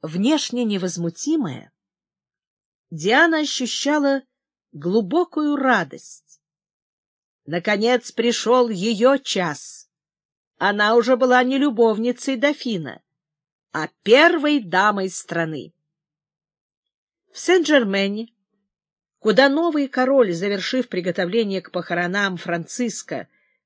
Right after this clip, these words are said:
прибыл из Рамбуе, Катрин, сидя в своих покоях, думала о переменах, которые произойдут теперь в ее жизни. Катрин ждала появления на свет третьего ребенка,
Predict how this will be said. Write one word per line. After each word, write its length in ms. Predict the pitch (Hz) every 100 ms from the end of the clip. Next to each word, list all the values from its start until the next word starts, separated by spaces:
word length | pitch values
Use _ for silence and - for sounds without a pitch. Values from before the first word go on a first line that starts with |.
| _
прибыл 400 | 190 240 175 170
из 140 | 165
Рамбуе, 680 | 160 151 135 143 139 220 339 _ _ _ _ _ _ _ _ _ _ _ _ -
Катрин, 420 | 226 247 311 370 339
сидя 440 | - 285 302 294
в 60 | 262
своих 360 | 226 233 240
покоях, 540 | - 202 - 311 302 233
думала 440 | 175 277 269 247
о 40 | 247
переменах, 720 | 233 233 240 320 233 143 -
которые 440 | 165 175 185 180
произойдут 760 | 175 175 160 170 160 214 302 -
теперь 440 | 254 254 247 247 _ -
в 120 | 160
ее 180 | 156 170
жизни. 540 | 151 147 127 120 92 _ _ _ _ _ _ _ _ _ _ _ _ _ _ _ _ _ -
Катрин 460 | 233 247 330 381
ждала 360 | 311 277 311 349
появления 680 | - 302 254 311 294 285 262
на 100 | 226
свет 420 | - 226 285 -
третьего 500 | 254 311 277 - 165
ребенка, 680 | 165 147 151 104 - -